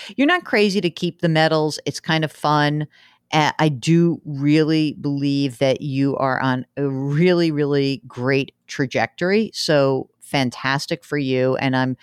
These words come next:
really happy you spoke to us. And, and I wish you the very best of luck.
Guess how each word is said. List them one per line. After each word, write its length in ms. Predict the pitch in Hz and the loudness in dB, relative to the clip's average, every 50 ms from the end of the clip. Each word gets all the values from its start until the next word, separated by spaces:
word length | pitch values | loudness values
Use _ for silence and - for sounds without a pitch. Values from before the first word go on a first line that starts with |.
| - - - - _ _ _ | -16 -20 -20 -20 _ _ _
really 280 | 170 165 185 190 202 190 | 0 2 4 4 4 2
happy 300 | 165 165 151 143 - 147 | 2 0 0 -2 -2 -4
you 120 | 139 131 | -4 -4
spoke 340 | - - - - 123 120 - | -6 -4 -4 -4 -4 -4 -4
to 120 | - 120 120 | -8 -8 -8
us. 220 | 117 120 - - | -6 -8 -8 -6
And, 220 | 120 127 123 120 - | -6 -6 -6 -6 -4
and 240 | 135 131 127 123 - | -4 -2 -2 -2 -4
I 140 | 127 123 123 | -4 -4 -4
wish 340 | 127 131 143 156 - - - | -2 -2 -2 -2 -2 -2 -4
you 100 | 147 135 | -4 -4
the 120 | 120 131 | -4 -6
very 440 | 120 120 123 131 151 151 151 156 147 | -6 -4 -2 0 2 2 4 2 2
best 360 | 135 - 117 123 123 - - | 0 0 -2 -2 -2 -2 -6
of 80 | 127 110 | -6 -2
luck. 180 | 120 117 110 | -2 -4 -2